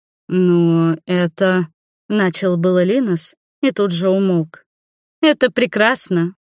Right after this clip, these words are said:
заверила я. «И если мы поторопимся, то, во-первых, не пропустим церемонию Рады и моего брата, а во-вторых, успеем заключить собственный брак». После чего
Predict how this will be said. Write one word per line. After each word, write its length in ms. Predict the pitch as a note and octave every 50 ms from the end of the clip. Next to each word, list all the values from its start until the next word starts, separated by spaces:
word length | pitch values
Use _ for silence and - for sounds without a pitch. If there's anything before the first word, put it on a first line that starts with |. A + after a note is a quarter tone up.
| _ _ -
заверила 540 | A3+ G#3+ G3+ G3 F3 F3 F3 D#3+ F3 F3 F#3+
я. 300 | G3+ F3+ F3+ E3+ E3 E3+ _ _ _ _ _ _ _ -
«И 60 | C#4
если 480 | C#4 B3+ A#3 B3+ A3+ - - A#3 G#3+
мы 180 | G#3 G#3+ G#3 E3+
поторопимся, 800 | - F#3 - G#3 G#3 A3+ D4+ D#4 - B3 G#3 F#3+ - - G#3+ G3
то, 200 | - A#3 A3+ A3
во-первых, 540 | G#3 A#3+ - - A#3+ G#3+ F#3+ G3 G#3+ - -
не 160 | A#3+ A#3 A3
пропустим 580 | - A3 G#3+ - - G3+ - - - A3 G#3 F#3
церемонию 600 | - - A3+ G#3+ G#3+ G#3+ G#3 G#3 G#3+ G#3+ A3 A3+
Рады 320 | A3 G#3 G3 F#3+ F3 F#3+
и 60 | G3 G3
моего 320 | G3+ G3+ G#3 G#3 B3 C4
брата, 420 | A#3 F4 F#4+ E4+ - - G#3+ F#3 - _ _ _ _ _ _ _ -
а 100 | G4 F4+
во-вторых, 580 | D#4 D4 - - B3 A#3 A3+ B3+ D#4 - - _ _ _
успеем 380 | F4+ E4+ - - B3 B3+ B3 B3
заключить 560 | G#3 A#3 - - A3 A3+ - - C4 A#3 -
собственный 580 | - - G3+ G#3+ - - - D4 D4 B3+ G3+ F#3
брак». 400 | F3 F3 F3+ E3+ E3+ - - _ _ _ _ _ _ _ _ _ _ _
После 380 | - A3 G#3 F3+ - G3+ F#3+ F3+
чего 400 | - - A3 F#3+ B3 C#4+ C#4+